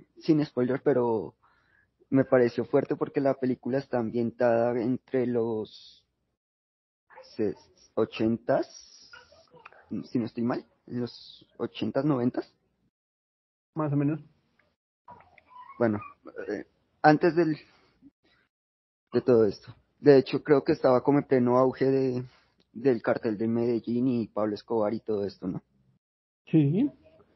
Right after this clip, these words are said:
Speaker 1: Y lo que me impactó de la película es que, fue pucha, o sea, estamos en pleno dos mil veintidós y las cosas siguen estando igual.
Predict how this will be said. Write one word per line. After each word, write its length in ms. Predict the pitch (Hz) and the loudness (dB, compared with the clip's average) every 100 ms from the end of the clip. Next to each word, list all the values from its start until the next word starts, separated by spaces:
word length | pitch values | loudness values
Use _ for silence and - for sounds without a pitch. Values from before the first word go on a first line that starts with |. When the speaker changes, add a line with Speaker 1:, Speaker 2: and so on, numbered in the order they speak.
| _ _ _ | _ _ _
Speaker 1:
Y 460 | - 135 127 123 123 | 0 2 2 0 0
lo 160 | 123 135 | 2 2
que 120 | - | 2
me 100 | 131 | 2
impactó 420 | 131 - 123 - | 2 -2 -6 0
de 120 | 123 120 | 0 0
la 120 | 123 | -2
película 520 | - 139 123 127 120 | -2 -4 -4 -4 -2
es 120 | 120 - | -4 -6
que, 720 | - 120 120 123 113 117 120 _ _ _ _ _ _ | -6 -2 0 0 -2 -4 -8 _ _ _ _ _ _
fue 160 | 120 - _ | -8 -8 _
pucha, 300 | 123 - 143 | -8 -2 0
o 40 | 123 | 2
sea, 360 | 120 117 110 | 2 2 0
estamos 500 | 98 - - 135 120 | -4 -2 2 4 4
en 120 | 143 | 0
pleno 340 | 135 143 127 120 | 2 2 4 4
dos 200 | 123 135 | 2 4
mil 400 | 139 120 113 - - | 4 2 -2 -10 2
veintidós 680 | 131 123 - 139 123 131 | 2 2 0 0 0 0
y 40 | 165 | 0
las 180 | 139 - | 0 0
cosas 300 | 113 113 113 | -2 -2 -2
siguen 260 | 120 123 | -2 0
estando 360 | 127 - 120 107 | 0 -2 -2 -2
igual. 380 | 101 117 104 | -2 -2 -2